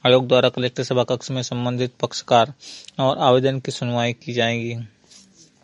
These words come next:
इसके संबंधित एसडीओ और तहसीलदार प्रकरण से संबंधित पक्षकारों और आवेदकों को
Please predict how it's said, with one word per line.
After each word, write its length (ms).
इसके 240
संबंधित 440
एसडीओ 460
और 220
तहसीलदार 580
प्रकरण 680
से 60
संबंधित 420
पक्षकारों 560
और 220
आवेदकों 480
को 360